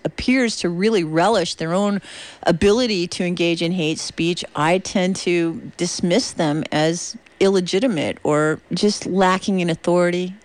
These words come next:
lacking in some kind of moral fiber that I consider important for giving someone my trust or my respect.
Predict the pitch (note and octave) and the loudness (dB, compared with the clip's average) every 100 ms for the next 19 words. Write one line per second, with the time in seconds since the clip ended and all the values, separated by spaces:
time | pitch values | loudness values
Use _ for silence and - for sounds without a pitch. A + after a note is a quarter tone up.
0 | - F#3+ F#3+ - G3+ F#3+ F3+ G3 F#3 - | 0 2 2 0 -2 -2 -2 -2 -2 0
1 | F#3 E3+ F3 F3 F3+ E3+ E3 E3 F3+ G3 | 0 0 0 2 0 0 0 2 2 0
2 | F3+ E3+ - F3 E3+ F#3+ F3 F3+ F3 E3 | 2 0 0 -2 0 -2 0 0 0 -2
3 | E3+ - E3 - G3+ E3+ E3+ F3+ F3 F3 | -2 0 0 0 -4 -4 0 0 0 -2
4 | F3+ F3 E3+ D#3+ D#3+ - E3 F#3+ - F3 | -2 0 0 -2 -2 0 0 0 -4 -4
5 | D#3+ D#3 D#3+ D#3+ D#3+ - - - - - | -2 0 0 0 -2 -6 -16 -18 -12 0
6 | E3 - - E3 G#3 - - | 0 2 2 2 0 -6 -20